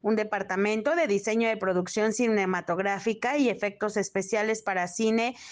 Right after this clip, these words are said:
y dirección de arte con más de cinco años de trayectoria.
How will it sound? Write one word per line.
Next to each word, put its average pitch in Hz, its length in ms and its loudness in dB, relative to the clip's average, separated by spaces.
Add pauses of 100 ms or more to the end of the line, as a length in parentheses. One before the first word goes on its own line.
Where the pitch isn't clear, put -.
(140)
y 262 140 4
dirección 254 580 2
de 330 80 6
arte 226 480 2
con 220 220 0
más 220 240 0
de 220 100 2
cinco 294 560 2
años 214 320 2
de 196 80 2
trayectoria. 190 1000 2